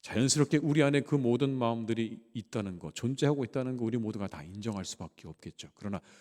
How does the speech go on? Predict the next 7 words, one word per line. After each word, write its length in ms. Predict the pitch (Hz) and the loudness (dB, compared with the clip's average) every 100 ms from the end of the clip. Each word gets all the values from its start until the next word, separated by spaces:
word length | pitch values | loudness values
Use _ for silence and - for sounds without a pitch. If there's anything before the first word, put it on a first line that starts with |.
| - - | -20 -2
그렇다고 400 | 127 120 143 135 | 0 2 2 2
해서 160 | 131 | 0
그 140 | 123 147 | -2 0
모든 280 | 120 123 | 0 0
것들을 580 | 127 101 - 107 110 76 - _ _ _ _ _ _ _ _ _ _ _ _ _ _ _ | -2 -4 -2 0 0 -2 -16 _ _ _ _ _ _ _ _ _ _ _ _ _ _ _
너무나 240 | 101 98 101 | -8 -6 -6
당연시하거나 1000 | - 98 110 127 120 139 104 92 73 | -6 -2 2 4 4 2 0 -4 -14